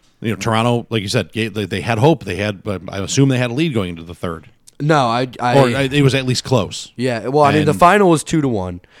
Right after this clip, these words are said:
Speaker 2: It was, it was two one after the second,
Speaker 1: Right.
Speaker 2: but, um,
Speaker 1: So, I mean,
Speaker 2: Toronto
Speaker 1: one
Speaker 2: did score in the second, so
Speaker 1: Right.
Speaker 2: it was like, "All right, we get one more."
Speaker 1: Yeah.
Speaker 2: And the, the, the other thing,
Speaker 1: And,
Speaker 2: too, with
Speaker 1: and the way that team is built, you have to expect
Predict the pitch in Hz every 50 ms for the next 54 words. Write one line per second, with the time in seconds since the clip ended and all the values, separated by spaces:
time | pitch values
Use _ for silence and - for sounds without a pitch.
0 | - _ - 127 135 120 135 135 131 127 - _ - 147 135 135 127 - - 185
1 | 185 165 165 151 135 131 110 127 123 120 - - 123 117 104 107 - - 117 107
2 | 95 - 98 92 95 _ - - 107 120 127 120 110 - - - 117 110 104 101
3 | 95 90 90 92 - _ _ _ - - 143 127 127 135 123 117 - 156 165 156
4 | 160 156 139 127 113 - 135 131 120 - - - - - 131 123 113 104 95 92
5 | 87 92 _ - 107 104 95 90 90 - - 120 101 78 - 107 101 - _ -
6 | - 110 107 95 101 98 101 101 92 95 90 87 - - _ _ _ _ _ _
7 | _ _ - 101 110 95 87 90 98 98 95 95 98 104 95 90 98 117 120 104
8 | 95 92 87 - - - 127 127 104 - 131 131 131 139 135 120 - - 139 131
9 | 120 113 - - 117 127 139 143 139 127 - 147 151 135 - - 156 156 147 131
10 | 131 156 151 143 131 151 170 175 180 170 - 180 175 160 135 104 - 123 127 147
11 | 143 - - 110 110 120 120 113 - - - 120 117 110 104 - 131 123 113 -
12 | - - - 120 110 98 - - - -